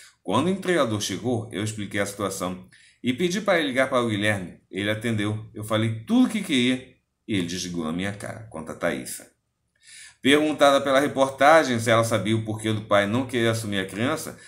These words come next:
a designer disse que não entendeu a reação do ex-companheiro. "Nós moramos juntos por um ano e três meses, depois não deu mais certo, porém,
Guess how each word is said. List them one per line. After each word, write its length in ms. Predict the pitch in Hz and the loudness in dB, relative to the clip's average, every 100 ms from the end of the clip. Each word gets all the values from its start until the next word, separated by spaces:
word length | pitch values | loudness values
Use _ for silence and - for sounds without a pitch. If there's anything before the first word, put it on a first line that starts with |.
| - - | -20 0
a 140 | 196 | 2
designer 480 | 196 196 190 196 190 | 2 2 2 2 0
disse 260 | 160 175 - | -2 -2 -2
que 380 | 180 180 - - | -2 -2 -4 -8
não 200 | 151 208 | -2 -2
entendeu 440 | 214 208 165 151 | -2 -2 0 2
a 40 | |
reação 360 | 151 143 139 131 | 4 2 2 0
do 80 | 127 | 0
ex-companheiro. 600 | 123 131 135 131 107 - - _ _ _ _ _ _ - | -2 -4 -2 0 0 -2 -12 _ _ _ _ _ _ -6
"Nós 260 | 120 160 | 4 4
moramos 400 | 165 165 165 143 | 4 0 0 0
juntos 240 | 110 135 - | 0 -2 -4
por 180 | 143 156 | -6 -4
um 140 | 143 | -2
ano 140 | 156 | -4
e 20 | 160 | -2
três 220 | 160 143 | -2 2
meses, 340 | 110 123 135 - - - | 2 2 -2 -12 -20 -2
depois 320 | 123 120 165 | -2 2 0
não 140 | 202 | 2
deu 100 | 202 | 0
mais 180 | 208 214 | 0 0
certo, 360 | 214 202 208 - | 2 0 0 -6
porém, 340 | 120 127 156 | -2 0 -2